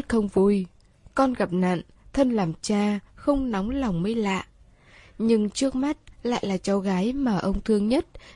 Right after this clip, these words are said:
nên cũng không thể nào trách móc cháu mình bất hiếu được. Dù sao trước đó, hai cha con cũng đã tranh cãi quá kịch liệt. Sau đó cháu gái kết hôn,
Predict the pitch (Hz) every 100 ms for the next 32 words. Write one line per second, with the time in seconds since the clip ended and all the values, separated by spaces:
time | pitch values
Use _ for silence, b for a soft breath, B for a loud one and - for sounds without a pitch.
0 | - 269 262 254 247 294 277 254 185 175
1 | 170 170 - 302 302 302 320 - 196 175
2 | 220 220 175 170 - 202 170 185 165 160
3 | - - B B B B - 202 - 208
4 | 196 262 196 190 180 233 359 b - 269
5 | 254 247 240 233 226 254 240 247 - 247
6 | 220 - 254 262 - 175 - 220 - 160
7 | 165 - - - - - - - - -
8 | - 220 202 165 170 - 180 175 170 -
9 | 262 214 208 208